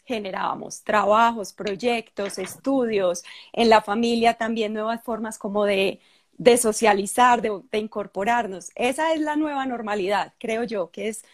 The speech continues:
lograr entender que habitamos unos espacios y que definitivamente estamos llamados a, a, a entenderlos y a modificarlos ya desde otra perspectiva. Y creo que la nueva normalidad no es una normalidad a tem-,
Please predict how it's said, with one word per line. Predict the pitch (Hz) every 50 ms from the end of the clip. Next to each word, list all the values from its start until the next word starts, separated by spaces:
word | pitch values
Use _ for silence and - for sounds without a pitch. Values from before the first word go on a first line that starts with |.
| _ _ _ _ _ _ -
lograr | - 254 277 294 294 311 285 302 320 330 359 381 466 - -
entender | 220 254 254 247 - 220 214 226 226 240 240 214 202 -
que | - 226 214 - - -
habitamos | 202 208 190 196 202 - - 285 302 330 359 359 339
unos | 339 339 349 349 330
espacios | 339 320 - - 381 403 381 349 349 311 - -
y | - 233
que | - 226 208 214
definitivamente | 208 - - 208 214 208 - 233 247 247 254 277 277 247 -
estamos | 262 - - 226 220 226 240
llamados | 220 240 220 208 208 202 196 196 208 214 -
a, | 233 214 202 180 185 - _ _ _ _ _ _ _ _ _ _ -
a, | 190 208 208 202 202 202 196 190 170 180 185 _ _ _ _ _ _ _ _ _ _ _ _ _ _ _ _ _ _ _ _ _ _ _ _
a | - 254 247
entenderlos | 269 262 269 240 233 247 269 294 339 359 - -
y | 320
a | 240
modificarlos | 240 233 233 233 233 - 240 - - 240 269 294 277 247
ya | 196 240 220 226
desde | 233 240 185 254
otra | 233 220 - 226 220
perspectiva. | - 202 185 - - 202 - _ - 226 202 185 - -
Y | - 269
creo | - 302 294 285 302
que | 302 359
la | 330 294
nueva | 262 262 247 254 254 262
normalidad | 302 311 311 277 262 247 233 220 220 214 214 220 240 277 330
no | 320 302 269 247 247
es | 247 254
una | 262 254 247 247
normalidad | 240 226 220 208 214 208 202 208 196 185 185 175 - - _ _ _ _ _ _ _ _ _ _
a | - 247 262 -
tem-, | 262 233 214